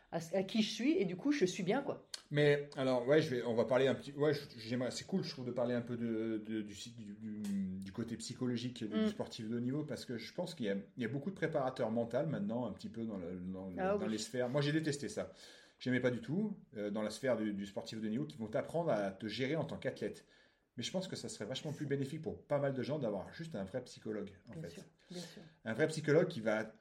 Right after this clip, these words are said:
Speaker 2: t'apprendre à te connaître toi et à te gérer toi, euh, en tant que personne, pas en tant qu'athlète. Ça,
Speaker 1: Mhm.
Speaker 2: c'est, c'est, moi, je, si j'avais un conseil à donner à pas mal, euh, de gens,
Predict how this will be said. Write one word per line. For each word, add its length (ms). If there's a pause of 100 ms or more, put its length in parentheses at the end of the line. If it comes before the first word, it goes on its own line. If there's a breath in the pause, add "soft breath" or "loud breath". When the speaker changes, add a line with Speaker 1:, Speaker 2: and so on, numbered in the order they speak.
(140)
Speaker 2:
t'apprendre 640
à 100
te 120
connaître 400
toi 440
et 120
à 40
te 140
gérer 340
toi, 440
euh, 60
en 100
tant 100
que 160
personne, 340
pas 120
en 60
tant 120
qu'athlète. 460
Ça, 80
Speaker 1:
Mhm. 60
Speaker 2:
c'est, 120
c'est, 160 (160)
moi, 160
je, 360 (280 loud breath)
si 160
j'avais 100
un 60
conseil 360
à 40
donner 320
à 100
pas 160
mal, 220
euh, 180
de 140
gens, 400